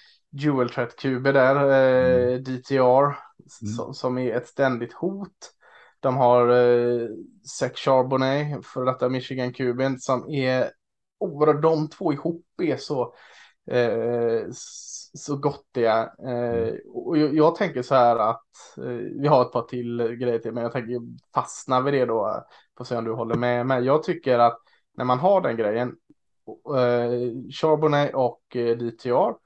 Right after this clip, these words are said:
Speaker 1: om man har Chip Kelly som coach, och man kommer
Speaker 2: Mm.
Speaker 1: ihåg vad Chip Kelly gjorde med Marcus Mariota och alla de där uppe i Oregon,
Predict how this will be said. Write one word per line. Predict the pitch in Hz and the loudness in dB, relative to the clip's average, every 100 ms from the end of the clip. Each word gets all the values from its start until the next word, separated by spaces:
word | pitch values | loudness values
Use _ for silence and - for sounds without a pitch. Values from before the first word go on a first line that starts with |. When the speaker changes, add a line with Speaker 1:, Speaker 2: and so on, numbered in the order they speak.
| _ _ _ | _ _ _
Speaker 1:
om | 127 | -2
man | 135 | 2
har | 151 | 2
Chip | - 165 - | 0 -8 -2
Kelly | 139 104 104 | 0 0 -4
som | 113 | -8
coach, | 107 - 139 175 - - | -8 -4 -4 -4 -12 -4
och | |
man | 127 | -2
kommer | 123 127 | 0 0
Speaker 2:
Mm. | 151 | -2
Speaker 1:
ihåg | |
vad | 151 | -4
Chip | 147 151 - | -6 -8 -2
Kelly | 147 113 | -2 0
gjorde | 120 113 | -2 -4
med | 101 104 | -8 -6
Marcus | 104 104 107 | -6 -8 -10
Mariota | 113 110 117 110 104 - 139 | -6 -4 -2 -4 -6 -2 0
och | 131 135 | 2 2
alla | 131 120 | 2 2
de | 113 107 | 0 -2
där | 107 104 | -4 -6
uppe | 104 110 | -6 -4
i | |
Oregon, | 113 107 104 123 | -2 -2 -2 -2